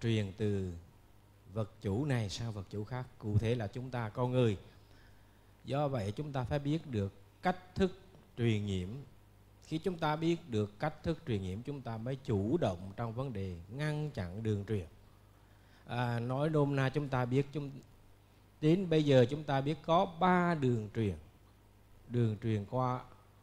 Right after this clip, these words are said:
hô hấp, truyền bệnh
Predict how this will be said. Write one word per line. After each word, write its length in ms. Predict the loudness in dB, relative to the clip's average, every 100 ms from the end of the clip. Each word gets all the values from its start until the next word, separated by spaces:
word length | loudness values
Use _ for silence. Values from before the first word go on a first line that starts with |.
| -20 -6
hô 200 | 4 6
hấp, 220 | 6 4 0 -20 -20 -20 -20 -20 -20 -20 -20 -20 -20 -20 -20 -20 -20 2
truyền 340 | 8 8 8
bệnh 320 | 4 2 0